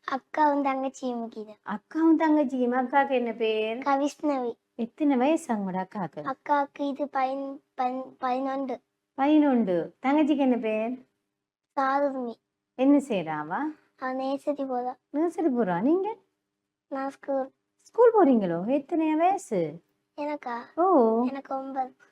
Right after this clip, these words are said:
Speaker 2: ஒன்பது வயசு. எந்த ஸ்கூல் படிக்கிறீங்க?
Speaker 1: யார் சிதம்பரம் கன்னியாகுமரி.
Speaker 2: டீச்சருக்கு என்ன பேர்?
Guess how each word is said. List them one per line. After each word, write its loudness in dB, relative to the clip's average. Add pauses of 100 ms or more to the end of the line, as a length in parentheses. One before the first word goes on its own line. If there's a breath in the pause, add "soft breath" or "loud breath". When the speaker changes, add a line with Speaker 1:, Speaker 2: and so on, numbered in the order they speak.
(200)
Speaker 2:
ஒன்பது 4
வயசு. 0
எந்த 0
ஸ்கூல் -6
படிக்கிறீங்க? -6 (220)
Speaker 1:
யார் -4
சிதம்பரம் -4
கன்னியாகுமரி. -10 (800)
Speaker 2:
டீச்சருக்கு 0
என்ன -2
பேர்? -4